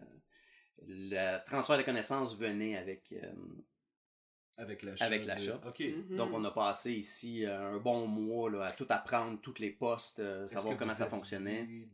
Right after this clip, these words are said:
Speaker 2: déjà des employés
Speaker 3: Ça
Speaker 2: qui
Speaker 3: venait de
Speaker 2: restaient
Speaker 1: Ouais.
Speaker 2: ou, euh,
Speaker 3: Ah.
Speaker 1: En fait, ça, l'équipe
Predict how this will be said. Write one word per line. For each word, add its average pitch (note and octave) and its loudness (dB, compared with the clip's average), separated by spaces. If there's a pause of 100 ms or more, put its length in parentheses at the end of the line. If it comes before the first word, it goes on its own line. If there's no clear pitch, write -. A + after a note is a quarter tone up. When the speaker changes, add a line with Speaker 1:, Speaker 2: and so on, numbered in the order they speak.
(140)
Speaker 2:
déjà A#2+ -6
des G#2+ -8
employés G#2 -8
Speaker 3:
Ça - -2
Speaker 2:
qui D#3 -4
Speaker 3:
venait D3 -2
de - -8
Speaker 2:
restaient C#3+ 0
Speaker 1:
Ouais. E3+ -2
Speaker 2:
ou, A2 -6
euh, G#2+ -4
Speaker 3:
Ah. D#3 6
Speaker 1:
En A#2+ 6
fait, B2+ 6
ça, G#2+ 2
l'équipe G2+ -2